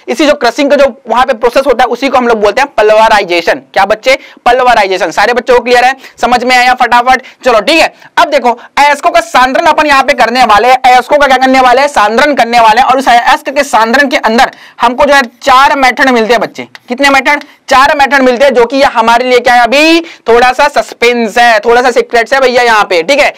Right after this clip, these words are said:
कुछ भी हम आप यहाँ पे जो रहस्य, रहस्यमय जो है topic जो है मैं कराऊंगा, वो टॉपिक आप लोग जो है पढ़े जरूर हो, लेकिन भैया उसको समझ में नहीं आएगा बच्चों को, ठीक है। वो concept हम समझेंगे आने वाले lecture में, फिलहाल इस lecture में नहीं समझने वाले, ठीक है। लेकिन हमारा जो next lecture होगा इसी के ऊपर होने वाला है, इसी के ऊपर होगा।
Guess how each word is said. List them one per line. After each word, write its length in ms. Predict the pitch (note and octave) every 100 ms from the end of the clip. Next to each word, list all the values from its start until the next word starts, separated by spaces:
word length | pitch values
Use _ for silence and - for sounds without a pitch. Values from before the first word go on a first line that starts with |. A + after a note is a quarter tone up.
| -
कुछ 160 | C#4 A#3+
भी 140 | A3+
हम 140 | C#4 B3+
आप 200 | B3+ B3
यहाँ 160 | A#3+
पे 100 | C4
जो 100 | C4
रहस्य, 500 | A#3 A3+ C#4 C4+ C#4+
रहस्यमय 520 | A3 A#3+ C#4 C4 C4 B3+
जो 80 |
है 60 | C4+
topic 340 | B3+ G#3+ C#4 A3
जो 80 |
है 80 | C4+
मैं 120 | B3+
कराऊंगा, 380 | A#3 F#3+ A#3+ C#4 F4 - -
वो 80 | D4
टॉपिक 360 | D4 A#3 D4+ C4+
आप 100 | C4
लोग 140 | B3+
जो 60 | C4+
है 140 | E4 - - A3+
पढ़े 240 | A3 C#4
जरूर 280 | A3+ A#3+ D#4
हो, 80 | C4+
लेकिन 220 | A3+ B3+
भैया 180 | C4 C#4
उसको 160 | - C#4
समझ 280 | A3+ A3+
में 100 | B3 B3+
नहीं 220 | B3+ B3+
आएगा 260 | C4 C4+
बच्चों 300 | B3+ B3+ C4+
को, 80 | A#3
ठीक 160 | C#4+ A#3+
है। 60 |
वो 100 | A3+ B3+
concept 320 | A#3+ A#3+ C#4+
हम 80 | C4
समझेंगे 420 | A#3+ G3+ G#3+ D4 - - -
आने 160 | A3+
वाले 160 | C4 D#4+
lecture 320 | C4 - G#3+
में, 80 | A3
फिलहाल 300 | A3+ A#3 C#4+
इस 140 | C#4+ C4
lecture 240 | - A#3
में 80 | C4
नहीं 140 | C4+
समझने 360 | A#3+ F3+ D3+ C#3+
वाले, 140 | D3
ठीक 80 | E4+
है। 60 | A#3
लेकिन 160 | A#3
हमारा 280 | A#3+ A#3 B3+
जो 120 | D4+ A#3
next 260 | D4 -
lecture 240 | D#4 D#4 C4+
होगा 160 | C#4 - - -
इसी 300 | E4 - E4+
के 160 | E4 D#4+ D#4+
ऊपर 240 | C#4+ D#4+ D4+
होने 300 | C#4 C4+ C#4
वाला 260 | A#3 A3+
है, 220 | A3+ A#3+ - _ _ _ -
इसी 200 | G#3+ C#4
के 100 | D4+
ऊपर 220 | C#4+ C#4+
होगा। 160 | C#4+